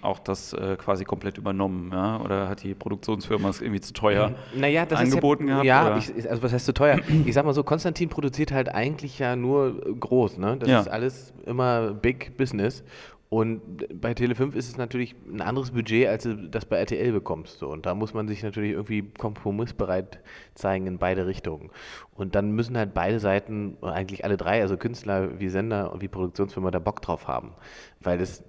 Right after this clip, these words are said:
Speaker 2: sozusagen nicht in, in dem gewohnten Rahmen, äh, finanziell stattfinden kann. Und das war in dem Fall so. Die Konstantin wollte das unbedingt machen mit mir, ich wollte das unbedingt machen mit denen. Und, ähm, Tele fünf war der Sender, der gesagt hat, ähm, „Wir finden's geil,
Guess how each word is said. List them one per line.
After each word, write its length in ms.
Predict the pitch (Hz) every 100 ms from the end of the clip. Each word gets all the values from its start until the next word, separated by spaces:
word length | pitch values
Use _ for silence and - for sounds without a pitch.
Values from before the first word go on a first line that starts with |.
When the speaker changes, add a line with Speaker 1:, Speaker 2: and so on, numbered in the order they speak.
| -
Speaker 2:
sozusagen 480 | 87 85 87 85 85
nicht 220 | 95 -
in, 180 | 90 85
in 180 | 95
dem 300 | 90 90 87
gewohnten 400 | 87 87 92 98
Rahmen, 600 | 90 76 82 92 95 98 -
äh, 160 | 80 80
finanziell 480 | - 82 80 87 90
stattfinden 500 | - 87 - 76 67
kann. 220 | - - - - - - -
Und 120 | 104
das 140 | 110
war 100 | 98 117
in 60 |
dem 140 | 147 127
Fall 220 | 117 98
so. 160 | 92
Die 80 | 92
Konstantin 460 | 92 110 131 123 110
wollte 200 | 110 113
das 100 | 110
unbedingt 320 | 123 113 82
machen 220 | 160 127
mit 100 | 113
mir, 240 | 98 120 151
ich 120 | -
wollte 200 | 113 117
das 160 | 107 -
unbedingt 520 | 107 110 107 104 -
machen 240 | 104 101
mit 160 | 101 92
denen. 280 | 98 135 165 - - - - -
Und, 520 | 107 104 101 98 -
ähm, 340 | 98 98 98
Tele 180 | 95 110
fünf 220 | 110 117
war 60 | 113
der 100 | 104
Sender, 200 | 101 113
der 120 | 104
gesagt 280 | 98 98 -
hat, 220 | 98 - -
ähm, 400 | 95 92 92 92
„Wir 100 | 95
finden's 240 | 107 98
geil, 340 | - 82 107